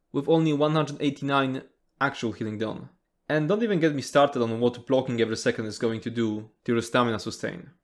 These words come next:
You better pull up with three block cost reduction enchants and full sturdy gear, if you want to even consider using Battalion Defender. Anyways, that's it for this video. There's just nothing to really talk about when it comes to Battalion Defender,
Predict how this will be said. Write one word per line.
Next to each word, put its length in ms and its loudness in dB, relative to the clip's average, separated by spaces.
You 80 -2
better 220 4
pull 240 4
up 100 6
with 140 -4
three 260 0
block 320 0
cost 220 -4
reduction 320 0
enchants 400 -6
and 120 -8
full 200 0
sturdy 320 2
gear, 340 -6
if 140 -2
you 80 0
want 140 0
to 40 -2
even 200 0
consider 360 0
using 200 -4
Battalion 300 0
Defender. 480 -8
Anyways, 320 6
that's 160 4
it 100 2
for 80 0
this 160 -4
video. 340 0
There's 200 4
just 240 0
nothing 400 0
to 120 -4
really 160 2
talk 220 -2
about 220 0
when 120 -2
it 80 -14
comes 200 -4
to 80 -8
Battalion 300 4
Defender, 540 0